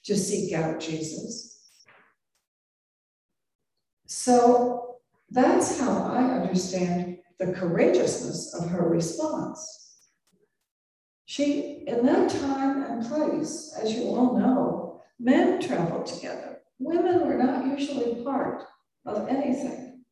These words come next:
And for her, a stranger, a Gentile, to come into the presence of all these Jewish men, to this renowned Rabbi Jesus, and to ask for a miracle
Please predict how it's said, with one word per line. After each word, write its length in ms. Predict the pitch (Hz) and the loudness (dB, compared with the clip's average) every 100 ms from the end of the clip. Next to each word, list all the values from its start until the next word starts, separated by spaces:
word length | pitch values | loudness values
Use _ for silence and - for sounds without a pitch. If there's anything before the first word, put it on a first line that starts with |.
| _ _ _ - | _ _ _ -6
And 100 | 233 | 0
for 140 | 233 233 | 2 2
her, 480 | - - 294 240 | 2 0 2 2
a 60 | - | 2
stranger, 840 | - - 311 339 - - - - - - - | -2 2 4 4 2 0 -2 -4 -10 -16 -6
a 80 | 190 | 0
Gentile, 800 | 185 - - - - - - - - _ - | 4 4 4 0 -2 -6 -10 -14 -20 _ -10
to 160 | 214 214 | -4 0
come 200 | 247 269 | 2 4
into 200 | 262 254 | 4 4
the 200 | - - | -2 -4
presence 560 | 294 330 - - - - | 2 4 4 0 -6 -4
of 80 | 190 | 2
all 320 | 202 240 294 | 4 6 4
these 260 | 294 - - | 2 0 0
Jewish 380 | 120 120 117 | -2 -2 -2
men, 380 | 180 170 143 147 - _ _ _ - | -4 -4 -6 -10 -18 _ _ _ -4
to 80 | 196 | 2
this 440 | 190 240 - - | 6 6 6 2
renowned 560 | 202 196 208 269 - - | 2 4 4 4 2 0
Rabbi 520 | 208 208 - 208 208 | 2 2 0 -2 -2
Jesus, 840 | - 202 180 - - - - - _ _ _ _ _ _ _ _ _ - | -2 -2 -2 -6 -8 -10 -14 -20 _ _ _ _ _ _ _ _ _ -4
and 120 | 185 | -2
to 60 | 185 | 0
ask 540 | - 247 - - - | 0 0 0 -2 -4
for 180 | 254 - | -2 0
a 80 | - | 2
miracle 840 | - - - - - - - - | 4 4 2 0 -6 -8 -12 -20